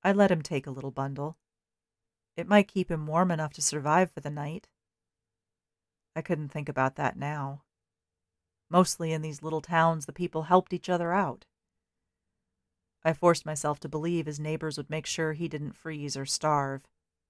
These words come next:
Last came the lady with the basket of eggs. She jutted her chin toward the largest bundle of oak I had.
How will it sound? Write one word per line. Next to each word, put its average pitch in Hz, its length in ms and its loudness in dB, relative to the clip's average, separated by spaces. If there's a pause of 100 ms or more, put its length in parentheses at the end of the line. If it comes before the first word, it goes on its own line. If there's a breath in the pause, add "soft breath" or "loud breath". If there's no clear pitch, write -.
(1040)
Last 170 400 6
came 170 220 -2
the 143 100 -4
lady 147 260 0
with 143 120 -10
the - 60 -16
basket 143 380 2
of 139 100 -4
eggs. - 420 2 (1080)
She - 240 -8
jutted 180 380 -2
her 156 120 -10
chin 156 520 -4 (180)
toward 165 260 2
the 139 80 -4
largest 156 580 -4
bundle 165 320 -2
of 139 100 -4
oak 139 200 0
I 151 120 -4
had. 123 440 -2